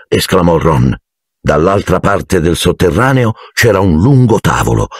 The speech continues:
anch'esso coperto di velluto nero. Si avvicinarono entusiasti, ma si fermarono di botto, inorriditi.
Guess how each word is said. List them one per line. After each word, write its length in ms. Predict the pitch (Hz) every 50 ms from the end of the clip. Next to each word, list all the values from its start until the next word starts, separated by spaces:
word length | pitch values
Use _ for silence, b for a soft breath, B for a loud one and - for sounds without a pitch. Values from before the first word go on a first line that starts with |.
| B B
anch'esso 560 | B 85 92 87 78 - 101 92 - - 90
coperto 500 | 78 - 85 - 87 90 - - - -
di 140 | 82 65 78
velluto 500 | 65 76 73 67 62 76 80 73 - 76
nero. 380 | 71 73 67 58 50 52 50 - _ _ _ _ _ _ _ _ _ _
Si 160 | _ - 131
avvicinarono 680 | 120 110 135 117 - 143 127 127 131 127 113 117 117 117
entusiasti, 680 | 110 101 - 101 87 78 87 - - - - - - B B B B B B
ma 120 | - 85 80
si 160 | - 90 87
fermarono 600 | - - 82 73 76 87 85 80 80 82 80 76
di 160 | 67 76 71
botto, 480 | 58 65 69 65 - _ - - 101 - _ _ _
inorriditi. 920 | 92 95 87 80 80 80 76 127 78 76 58 67 64 - - - - -